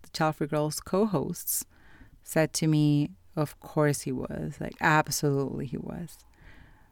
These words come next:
But the reason I didn't think it was is because I get asked that question a lot. It seems to be one of the questions that most single child-free people ask themselves.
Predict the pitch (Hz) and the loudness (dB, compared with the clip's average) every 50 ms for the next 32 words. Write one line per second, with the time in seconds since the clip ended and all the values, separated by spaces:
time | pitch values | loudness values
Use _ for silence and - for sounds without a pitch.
0 | _ - - - - 196 196 220 233 247 240 262 254 226 208 196 190 175 160 - | _ -20 0 4 6 8 10 10 12 12 12 10 10 10 8 6 6 4 2 2
1 | - - 269 320 330 - - 156 - - - - - 165 - - - - 151 - | 4 6 6 6 6 4 2 -2 -2 -2 -4 -4 -6 -6 -6 -4 -6 -6 -2 -2
2 | 175 160 - - 175 165 156 - - - - - 220 247 - - 254 254 247 - | -2 -4 0 2 2 2 2 0 -4 -2 0 2 2 2 2 4 2 2 2 2
3 | _ - 175 175 175 - - - 170 151 156 - - - 156 147 135 - - - | _ 4 4 4 4 2 0 0 0 -2 -2 -4 -2 0 0 0 0 -2 -4 -4
4 | - 147 143 143 147 - - - - - - - - - - - 175 160 147 139 | -2 -2 0 0 -2 -4 -8 -16 -20 -20 -20 -20 -20 -20 -6 -2 0 0 2 2
5 | - - - - - - - - - - _ - - - - - - - - - | 0 0 -2 -2 -4 -4 -4 -4 -6 -14 _ -20 -20 -20 -20 -20 -20 -20 -20 -20
6 | - - - - _ - _ - 202 196 - - - - 226 240 247 - - - | -20 -20 -20 -20 _ -4 _ 4 4 4 4 2 6 8 10 10 8 8 2 2
7 | 240 247 247 220 208 196 185 - 185 - - - 170 165 - - - 185 175 156 | 4 6 8 8 6 6 4 2 -2 -2 0 0 0 2 0 0 0 0 0 0
8 | 151 - - 165 165 170 170 165 - - - - - - - - - - - 170 | 0 -2 0 0 2 2 2 0 -2 -4 -8 -8 -10 -12 -12 -10 -6 -2 0 2
9 | 165 160 156 160 156 156 151 - - 151 139 143 143 - 151 143 - - 139 131 | 2 2 2 2 0 -2 -4 -4 -4 -2 -2 -2 -2 -4 -6 -6 -4 -6 -8 -6
10 | - 139 135 131 - - 131 107 - - - - - - - - - 160 - - | -6 -8 -8 -6 -6 -8 -6 -6 -8 -8 -8 -10 -10 -10 -10 -10 -12 -12 -12 -12
11 | - | -14